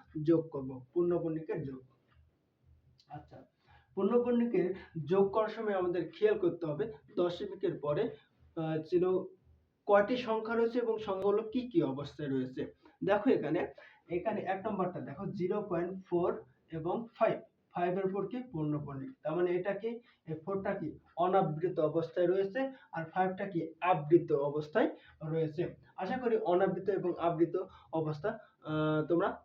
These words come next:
বুঝো। দুই নম্বরটা দেখো,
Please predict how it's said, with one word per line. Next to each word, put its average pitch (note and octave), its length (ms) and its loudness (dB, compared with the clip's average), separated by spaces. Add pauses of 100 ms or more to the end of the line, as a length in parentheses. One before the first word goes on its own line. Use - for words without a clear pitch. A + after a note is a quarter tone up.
বুঝো। D3+ 460 -2 (2250)
দুই F3 180 6
নম্বরটা A#3 380 2
দেখো, D#3 340 -2